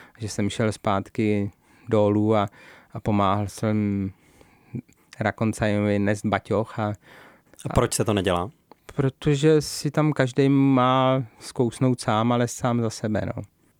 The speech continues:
Speaker 2: Mhm.
Speaker 1: Tak mi to bylo vysvětlený.
Speaker 2: Pomáhá se až, eh, v momentě, kdy se někdo dostane opravdu do maléru.
Speaker 1: No, samozřejmě, jako pokud jde, pokud jde jako takhle o, o, do, do úzkých, tak už samozřejmě by člověk měl pomoct, ale prostě tam, tenkrát to bylo takhle.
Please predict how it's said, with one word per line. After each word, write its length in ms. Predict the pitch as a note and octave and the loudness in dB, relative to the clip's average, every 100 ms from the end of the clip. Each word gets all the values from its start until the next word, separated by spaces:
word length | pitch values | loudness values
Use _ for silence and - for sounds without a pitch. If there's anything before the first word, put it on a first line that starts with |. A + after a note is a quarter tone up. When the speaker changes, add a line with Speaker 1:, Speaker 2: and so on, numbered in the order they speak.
| G#2+ | -2
Speaker 2:
Mhm. 140 | G#2+ G2+ | 0 0
Speaker 1:
Tak 120 | A2 | 2
mi 120 | C3+ | 2
to 80 | A#2 | 4
bylo 180 | A#2 A2 | 2 2
vysvětlený. 520 | G#2 - G#2 F#2+ F#2 F#2 _ _ _ - | 0 -4 -6 -8 -8 -12 _ _ _ -2
Speaker 2:
Pomáhá 380 | A2+ A#2 A#2 | 2 2 2
se 160 | A2 A#2 | 0 0
až, 300 | A2+ - - | -2 -2 0
eh, 60 | A2 G#2 G#2 G#2 | 2 4 2 0
v 180 | G2 - | -6 -2
momentě, 640 | A2 G#2+ G#2+ - A2 G#2+ G2+ | 0 2 0 2 2 2 0
kdy 180 | G#2 G#2 | -2 -2
se 160 | - G#2+ | 0 0
někdo 200 | G2+ G#2+ | 0 0
dostane 400 | G2+ A2+ G#2+ F#2+ | 0 0 0 0
opravdu 360 | F2 G#2 G#2 | 0 0 0
do 120 | F#2+ | 0
maléru. 300 | F2+ F2 E2+ C#3+ | 0 0 2 2
Speaker 1:
No, 100 | C#3 | 2
samozřejmě, 520 | C3 C#3+ C#3 A#2+ A2+ | 0 0 0 0 0
jako 280 | A2 - A2 | -2 -4 -8
pokud 260 | - A#2+ | -6 -4
jde, 220 | A2+ A#2 | -2 -2
pokud 220 | G#2+ G#2 A2+ | -2 -4 -2
jde 240 | A2 A2+ | 0 0
jako 220 | G#2+ A#2 | -2 -4
takhle 320 | A2+ - A2+ | -4 -4 -2
o, 340 | A2 G#2+ G#2 G2+ | 0 0 0 -2
o, 40 | G#2 G#2 G2+ G#2 G2+ | -2 -4 -2 -4 0
do, 240 | G#2 G2+ G#2 | 0 0 0
do 160 | G#2 | 0
úzkých, 480 | G2+ - - G#2+ - | -2 -6 -8 -10 -6
tak 280 | A#2 - A#2 | -8 -6 -10
už 320 | - - - | -10 -12 -10
samozřejmě 440 | - G#2 G#2 G#2+ | -8 -4 -2 0
by 100 | G#2 | -2
člověk 320 | G#2+ A2+ G#2 G#2+ | -2 -2 0 0
měl 220 | G2+ G#2 | 0 0
pomoct, 480 | A2+ G#2 G#2 - A2 | -2 -2 -2 -4 -4
ale 220 | G#2 G#2+ - - - | -4 -6 -12 -20 -20
prostě 340 | - - - A#2 - _ _ _ _ _ _ _ _ _ _ - _ | -18 -10 -6 -6 -8 _ _ _ _ _ _ _ _ _ _ -20 _
tam, 220 | - B2+ | -4 -2
tenkrát 460 | B2+ C#3 C3+ C3 B2+ | -4 -4 0 0 0
to 80 | B2+ | -4
bylo 200 | A#2+ A#2 | -2 -4
takhle. 340 | - - F#2 | -6 -12 -12